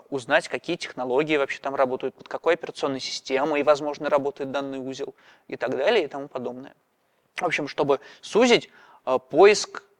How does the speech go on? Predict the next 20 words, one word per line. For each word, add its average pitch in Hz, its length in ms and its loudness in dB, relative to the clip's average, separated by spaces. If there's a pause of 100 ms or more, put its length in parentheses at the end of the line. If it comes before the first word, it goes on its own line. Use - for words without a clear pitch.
(160)
актуальных 156 580 4
векторов 135 400 0
атаки 135 520 0
на 123 320 0
данный, 120 420 -6
на 120 180 -8
данный 120 420 -10 (180)
узел. 120 240 -10 (1120)
Э, 135 580 6
следующий 254 420 4
заголовок — 160 480 8
это 135 180 -2
«Время 190 340 4
генерации», 226 880 4 (140)
э, 165 680 2
данного 170 400 4
ответа. 170 460 0 (200)
Значит, 151 300 -2 (160)
э, 135 320 2 (1500)
как, - 260 2